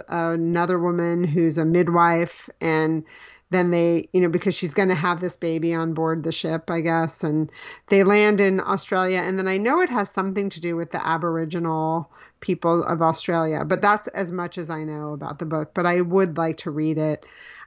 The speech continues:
I know she's incredibly strong on the research end.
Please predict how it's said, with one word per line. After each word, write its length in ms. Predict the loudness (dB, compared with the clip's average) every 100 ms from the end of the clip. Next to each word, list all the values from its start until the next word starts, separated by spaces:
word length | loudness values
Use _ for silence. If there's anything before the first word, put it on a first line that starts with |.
| 0
I 120 | 4
know 180 | 6 4
she's 300 | 2 0 0
incredibly 1040 | -2 -2 -2 0 2 0 -2 -2 0 -2
strong 560 | -6 -4 -2 0 -2 -4
on 160 | -4
the 100 | -4
research 520 | -2 -2 -2 -4 -4 -4
end. 480 | -6 -4 -2 -4